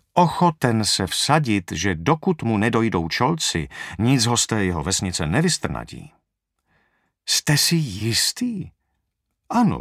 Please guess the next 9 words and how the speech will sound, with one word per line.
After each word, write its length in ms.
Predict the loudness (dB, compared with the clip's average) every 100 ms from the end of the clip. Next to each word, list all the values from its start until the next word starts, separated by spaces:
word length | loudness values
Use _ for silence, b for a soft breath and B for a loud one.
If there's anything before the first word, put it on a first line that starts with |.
| -4
pane.“ 260 | -8 -8 -14 _ _ B B B B
„Zapamatoval 760 | -4 -2 -2 -4 -4 -6 -6 -6
jste 180 | -4 -4
si 140 | -2
správně 720 | -2 -4 -8 -4 -4 -4 -6
jméno? 500 | -6 -6 -8 -8 -10 -10
Fink 520 | -8 0 0 0 -2
Notl?“ 720 | -6 -2 0 -2 -4 -4 -4 -4 _ _ _ _ _ _ _
„Ano, 260 | 2 2